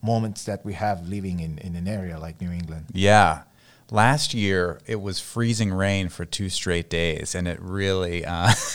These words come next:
Speaker 2: <laughs> bringing warmth by the means of trying to, uh, provide food for people who need it,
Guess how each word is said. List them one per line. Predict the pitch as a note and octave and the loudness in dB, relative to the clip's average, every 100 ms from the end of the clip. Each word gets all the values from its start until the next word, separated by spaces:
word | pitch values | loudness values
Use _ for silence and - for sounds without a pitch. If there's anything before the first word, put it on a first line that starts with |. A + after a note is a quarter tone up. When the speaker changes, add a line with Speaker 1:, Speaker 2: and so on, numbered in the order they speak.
| - | -4
Speaker 2:
<laughs> | - F3 B2 G#2 | 4 4 4 -4
bringing | C3 C3 C#3 A#2 G#2+ | 0 2 2 0 0
warmth | A2 A#2 G#2 - - - - _ - | 2 2 0 -10 -16 -20 -20 _ 2
by | G#2 G2+ | 6 6
the | G2 | 4
means | F#2+ F#2+ G2 F#2 | 0 2 0 2
of | F2 E2+ | 0 -2
trying | - G2 F#2 | 0 4 4
to, | E2+ - - | 0 -4 -4
uh, | G#2 F2 | -2 -2
provide | - G2+ F#2 F2+ F2+ | -2 0 4 4 4
food | - G2+ G2+ | -2 -4 -2
for | F#2 | -4
people | G2 F2+ F2 | -4 -2 -2
who | G2 | 0
need | F#2 F#2 | 0 2
it, | F2+ E2 | 2 -2